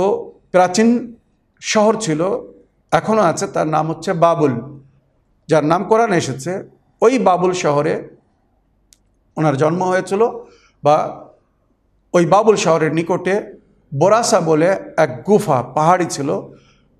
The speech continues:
যেখানে আজ এক মসজিদ আছে। আমি নিজে গে-, গেছি, দেখেছি যে পাথরের ওপরে জনাবে ইব্রাহিম নবীর মা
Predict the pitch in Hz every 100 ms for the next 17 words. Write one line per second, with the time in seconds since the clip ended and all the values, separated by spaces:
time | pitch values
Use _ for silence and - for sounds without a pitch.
0 | _ 160 160 170 - 160 151 160 143 156
1 | 180 202 180 - 135 170 175 - 151 165
2 | 170 175 151 151 147 - - - 147 143
3 | 202 302 - - - _ - 151 185 175
4 | 185 147 165 165 165 - 202 202 190 170
5 | 160 - 165 190 - - _ _ _ _
6 | _ _ 156 160 151 147 147 - - _
7 | _ _ _ _ _ _ _ _ - 185
8 | 214 214 208 175 165 160 175